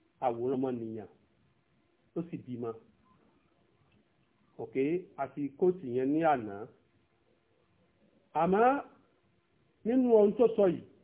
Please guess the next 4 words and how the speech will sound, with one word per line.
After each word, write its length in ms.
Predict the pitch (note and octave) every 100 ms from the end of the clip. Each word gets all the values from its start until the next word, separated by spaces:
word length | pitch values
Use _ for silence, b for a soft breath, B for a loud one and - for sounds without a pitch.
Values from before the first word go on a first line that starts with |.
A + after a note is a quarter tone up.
| _ _ _ _ _ _ _ -
ó 40 | A3+
wá 160 | A3+ A3+
ní 220 | A#3+ A#3+ A#3 A#3+ D4+ - _ _ _ _ _ _ _ -
àwọn, 320 | C#3+ E3 F3+